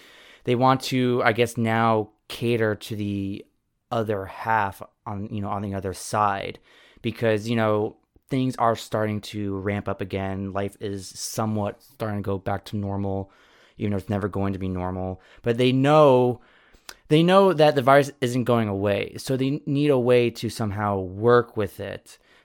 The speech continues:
But like you said, it, it con-, kind of contradicts. But, you know, they can't really control. Look, they know they want to prevent, um, you know, an outbreak,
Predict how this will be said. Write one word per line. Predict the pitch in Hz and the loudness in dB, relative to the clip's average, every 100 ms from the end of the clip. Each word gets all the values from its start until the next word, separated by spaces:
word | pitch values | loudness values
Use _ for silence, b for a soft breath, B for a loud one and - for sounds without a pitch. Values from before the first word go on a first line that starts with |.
| b | b
But | 117 110 110 - - _ _ _ _ _ - _ _ _ - | 2 2 0 -6 -20 _ _ _ _ _ -20 _ _ _ -4
like | 135 120 | 0 2
you | 123 | 0
said, | - 156 127 107 104 | 2 6 6 6 2
it, | 120 - | -2 -2
it | 131 117 | -4 -4
con-, | - 135 131 - _ - | -4 -4 -4 -6 _ -16
kind | - 139 135 | -6 -2 -2
of | 117 | -4
contradicts. | - 123 110 98 139 120 95 | -4 -4 -4 -4 0 0 0
But, | - 120 120 - - B B B B B | -2 2 2 0 -20 B B B B B
you | 151 | 2
know, | 156 | 4
they | 160 | 4
can't | - 208 190 | 4 2 4
really | 170 170 | 4 4
control. | 160 135 - - 147 147 139 131 _ _ - _ | 2 -2 -4 0 4 6 4 2 _ _ -20 _
Look, | 151 123 | 4 4
they | 120 156 | 4 2
know | 170 185 185 - _ _ _ _ - b | 4 4 2 -4 _ _ _ _ -20 b
they | 156 | 2
want | 170 202 | 4 4
to | 214 | 4
prevent, | 190 - 123 135 143 135 - - _ | 2 2 2 4 4 2 -2 -12 _
um, | 120 117 110 107 101 101 _ | 2 4 2 0 -6 -8 _
you | 127 | -4
know, | 113 113 | -2 -2
an | 110 113 | -4 2
outbreak, | 120 117 104 95 90 | 2 2 -2 -6 -8